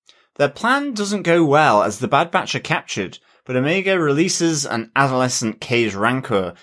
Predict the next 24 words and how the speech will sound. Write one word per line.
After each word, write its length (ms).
and 140
the 60
Bad 260
Batch 320
are 60
free. 500
With 140
the 80
Rancor's 360
help, 380
they 120
take 280
out 140
the 60
Zygerians 800
and 160
free 280
the 100
slaves, 480
but 160
realize 560
Muchi, 580
the 100
Rancor, 600